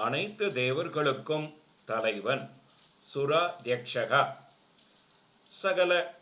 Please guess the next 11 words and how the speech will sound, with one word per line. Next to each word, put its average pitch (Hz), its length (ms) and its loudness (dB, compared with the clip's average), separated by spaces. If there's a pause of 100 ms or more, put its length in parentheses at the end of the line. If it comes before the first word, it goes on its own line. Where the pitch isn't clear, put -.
கர்மங்களுக்கும் 170 1000 4 (400)
உரிய 110 260 -2 (600)
பலனை 165 420 4 (160)
தருபவர், 113 540 0 (840)
தர்மாத்யக்ஷக. 135 1160 0 (1300)
நித்தியமான 196 600 2 (400)
இவ்வுலக 147 520 0 (100)
சுகங்கள், 160 500 0 (580)
நித்தியமான 185 680 0 (160)
மோட்சம் 170 500 -2 (360)
இரண்டும் 196 480 0